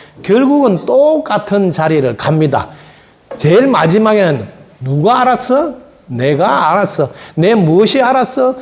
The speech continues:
마음이 알았어. 그럼 이 마음은 도대체 먹고 하고 들어가고,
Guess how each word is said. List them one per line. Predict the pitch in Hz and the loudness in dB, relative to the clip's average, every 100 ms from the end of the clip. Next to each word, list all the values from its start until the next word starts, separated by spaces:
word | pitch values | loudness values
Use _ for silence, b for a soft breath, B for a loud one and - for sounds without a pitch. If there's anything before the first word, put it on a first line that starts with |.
| B | B
마음이 | 135 135 135 175 214 | -4 -2 2 2 2
알았어. | 165 143 127 - - - B B | 0 0 -2 -6 -12 -16 B B
그럼 | - 370 | -2 0
이 | - 240 233 | 0 2 2
마음은 | 180 180 175 151 | 2 2 0 0
도대체 | 170 175 175 | 0 0 0
먹고 | 139 139 151 156 - 254 247 233 226 190 | -2 -2 -2 -2 -2 2 2 2 2 0
하고 | 233 196 131 | 0 0 -2
들어가고, | 143 156 151 151 143 175 | 0 0 2 2 2 0